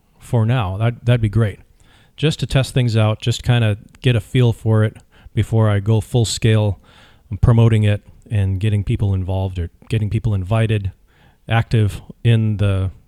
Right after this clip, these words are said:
platform. So if you want to check it out, it's invi-, invitation only. There's no link. Just send me an email,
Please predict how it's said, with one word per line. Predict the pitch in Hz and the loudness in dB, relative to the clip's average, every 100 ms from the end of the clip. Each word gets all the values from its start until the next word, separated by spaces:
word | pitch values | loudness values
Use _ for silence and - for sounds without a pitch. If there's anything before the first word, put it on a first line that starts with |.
| _ | _
platform. | - 104 95 104 90 92 | -4 -4 -4 -6 -6 -6
So | - 107 98 - - - - | -2 -2 -2 -10 -20 -16 -2
if | 113 | 2
you | 151 185 | 4 6
want | 156 147 147 | 6 4 2
to | 127 | -2
check | - 135 131 | 0 0 0
it | |
out, | 120 113 113 - - - - - | -2 -2 -4 -10 -20 -20 -20 -6
it's | 110 - - - _ | -4 -4 -10 -16 _
invi-, | 135 147 156 - _ | 2 2 2 -4 _
invitation | 135 139 139 135 139 | -2 0 2 2 2
only. | 127 131 135 | 2 2 2
There's | 127 117 | 2 2
no | 120 | 2
link. | 131 113 113 123 - - _ | 0 0 -2 -4 -8 -18 _
Just | - - | -6 -6
send | - 135 | -4 -2
me | 135 | 0
an | 120 - | -2 0
email, | 127 110 98 113 | 0 2 0 -2